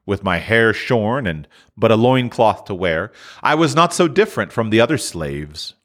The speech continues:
Being a reckless youth, I thought it merely an adventure,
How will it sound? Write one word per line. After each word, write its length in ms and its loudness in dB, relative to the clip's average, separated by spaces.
Being 440 2
a 180 0
reckless 600 -2
youth, 340 2
I 140 2
thought 240 2
it 120 0
merely 320 4
an 100 2
adventure, 680 0